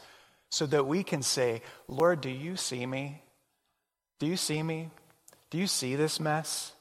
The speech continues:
When we are overcome by grief, we have an opportunity to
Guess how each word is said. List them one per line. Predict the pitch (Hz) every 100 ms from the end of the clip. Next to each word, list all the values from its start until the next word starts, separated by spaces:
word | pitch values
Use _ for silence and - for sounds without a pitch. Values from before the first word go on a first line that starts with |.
| _ _ _ _ _ - - - -
When | 147
we | 156
are | 196 170
overcome | 165 175 180 180 165
by | 139
grief, | 117 127 143 175 -
we | 151
have | 180 170
an | 147
opportunity | 127 135 147 147 - 143 151 175
to | 170 - 139 123